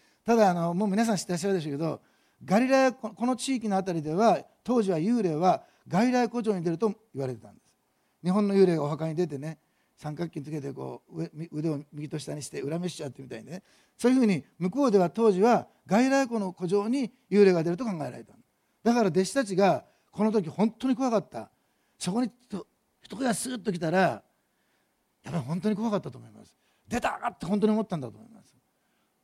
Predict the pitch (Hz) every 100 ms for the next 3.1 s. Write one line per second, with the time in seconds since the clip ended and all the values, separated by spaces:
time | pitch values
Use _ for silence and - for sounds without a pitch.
0 | _ 202 165 151 180 233 175 123 _ 101
1 | - - _ _ _ _ _ _ _ _
2 | _ 151 214 254 208 156 - 220 160 131
3 | 139